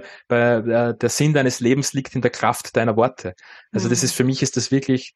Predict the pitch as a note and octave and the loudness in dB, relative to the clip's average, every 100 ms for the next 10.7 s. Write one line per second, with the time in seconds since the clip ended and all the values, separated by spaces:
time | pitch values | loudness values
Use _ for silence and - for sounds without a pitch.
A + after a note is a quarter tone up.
0 | - A#2 A#2 A2 C3+ A#2+ G#2 C#2 - F#2+ | -4 -2 2 4 4 2 -2 -4 -10 -10
1 | - G#2+ C3 - - A2+ A2 B2+ C3 C3+ | -8 -4 -4 0 0 2 2 0 2 0
2 | C3+ B2 D3 C3+ C3 A#2+ - D#3 - C#3 | 0 0 0 2 0 0 -2 -2 0 2
3 | B2+ B2+ B2+ - B2+ A#2 B2 C3+ B2+ - | 2 2 0 -2 -2 0 0 0 -2 -2
4 | B2 - A#2+ A#2+ - G2+ - C#2 D2 - | -4 0 2 2 0 -10 -18 -20 -20 -20
5 | - F#3+ D3+ A2 F#2 - E3 - B2 A#2+ | -20 -20 -20 -20 -10 0 0 2 0 0
6 | - A2 A2 G#2+ A#2+ A#2 A#2+ B2 C#3+ C#3+ | -2 -2 0 -2 -4 -4 -2 2 2 4
7 | C3+ A2+ G#2+ G#2+ C3 C#3+ - - - D#3+ | 2 2 0 -2 -2 0 -2 -6 -2 2
8 | D#3+ C3 A2+ A2 - - - A2+ A2+ G#2+ | 2 2 -2 -6 -20 -20 -12 -4 -2 -2
9 | - - C#3+ E3 - - F#2 F#2+ - F#2 | -4 -4 -2 -2 -6 -8 -6 -6 -10 -8
10 | A2 D#3+ E3 G3+ F3 D3+ G#2 | -2 0 0 2 2 0 -4